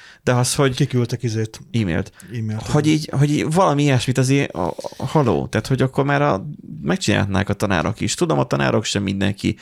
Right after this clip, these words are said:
Speaker 1: ért a számítógéphez, és most eszembe jutott, hogy lehet, hogy a, egy ismerősömnek a laptopját ott hagytam az irodába.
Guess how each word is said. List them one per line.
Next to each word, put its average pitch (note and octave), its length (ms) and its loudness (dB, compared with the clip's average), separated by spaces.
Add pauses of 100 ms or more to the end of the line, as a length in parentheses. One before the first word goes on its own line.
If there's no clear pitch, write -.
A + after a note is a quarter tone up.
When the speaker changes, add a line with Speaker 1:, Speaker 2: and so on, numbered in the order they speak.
(720)
Speaker 1:
ért A2 280 0
a A2 40 -2
számítógéphez, G2 880 0
és G2+ 100 -4
most - 160 -4
eszembe F#2 360 -2
jutott, F#2+ 260 -2
hogy A2+ 140 -2
lehet, G#2 260 -2
hogy F#2+ 180 -4
a, G2+ 220 2 (560)
egy A2 120 -4
ismerősömnek G2+ 600 0
a F#2+ 40 -2
laptopját - 500 -2
ott - 100 -4
hagytam - 300 -4
az E2+ 100 -2
irodába. - 680 -4